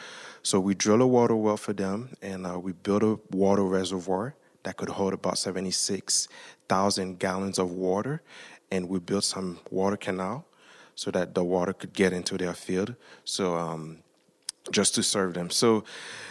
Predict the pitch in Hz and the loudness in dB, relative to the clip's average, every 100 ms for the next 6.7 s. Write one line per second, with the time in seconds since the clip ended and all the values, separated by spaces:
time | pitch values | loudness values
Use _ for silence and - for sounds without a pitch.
0 | - 147 160 180 175 165 151 143 135 139 | 2 6 6 6 6 6 8 10 10 8
1 | 131 123 113 113 117 127 156 120 113 110 | 8 6 8 6 8 6 4 4 4 6
2 | 104 101 98 95 92 - _ _ _ _ | 6 8 6 6 2 -6 _ _ _ _
3 | _ - - 104 107 110 127 135 104 101 | _ -20 0 4 6 6 2 2 0 0
4 | 95 101 101 110 107 95 95 98 95 95 | 2 2 2 0 0 -4 -2 -2 -2 -2
5 | 95 95 85 104 98 92 92 - - 95 | -2 -2 -2 -2 -2 0 0 -2 0 0
6 | 92 - 92 87 87 90 90 | 0 -2 -6 -6 0 0 0